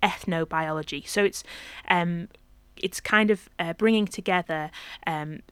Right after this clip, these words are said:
the in-, traditional knowledge and also some observations and bringing together sort of social experiences and cultural experiences with, with science.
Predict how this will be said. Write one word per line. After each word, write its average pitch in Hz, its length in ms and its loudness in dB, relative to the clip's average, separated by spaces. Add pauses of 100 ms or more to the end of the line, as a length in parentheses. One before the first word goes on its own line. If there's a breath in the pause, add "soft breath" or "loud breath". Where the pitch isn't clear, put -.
(120)
the 156 300 -6
in-, 180 320 -2
traditional 185 500 2
knowledge 165 360 2
and 165 120 -2
also 170 260 0
some 165 240 -2
observations 156 840 -4
and 160 140 -4
bringing 170 340 -2
together - 400 -8
sort 156 200 -4
of 147 80 -12 (160)
social 196 500 2
experiences 151 760 -8
and 156 80 -10
cultural - 340 2
experiences - 680 -10
with, 160 260 -6
with 180 160 -4
science. - 560 4